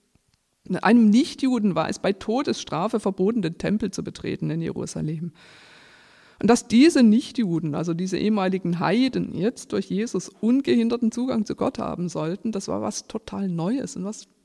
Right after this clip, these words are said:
total Undenkbares bisher. Gilt ja nun direkt eigentlich auch für uns hier. Ich glaub, äh, es hat wahrscheinlich kaum einer hier einen jüdischen Hintergrund. Wir sind ja alle irgendwo Heidenchristen.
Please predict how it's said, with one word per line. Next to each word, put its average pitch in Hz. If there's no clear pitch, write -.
total 240
Undenkbares -
bisher. -
Gilt 233
ja 247
nun 233
direkt -
eigentlich 233
auch 220
für 240
uns 233
hier. 165
Ich -
glaub, 190
äh, 180
es 180
hat 190
wahrscheinlich 196
kaum 202
einer 208
hier 202
einen 196
jüdischen 214
Hintergrund. 196
Wir 180
sind 190
ja 180
alle 202
irgendwo 170
Heidenchristen. 170